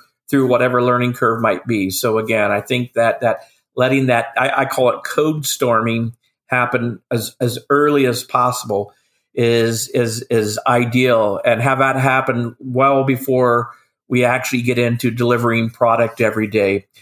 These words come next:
because code storming at, at that stage, uh, ha-, could have a negative effect.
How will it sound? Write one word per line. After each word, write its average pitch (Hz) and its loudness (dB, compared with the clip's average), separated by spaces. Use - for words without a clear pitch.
because 117 -2
code 135 -2
storming 120 0
at, 113 0
at 120 -2
that 120 0
stage, 113 -2
uh, 107 2
ha-, 117 -4
could 135 0
have 123 2
a 117 4
negative 101 0
effect. - -4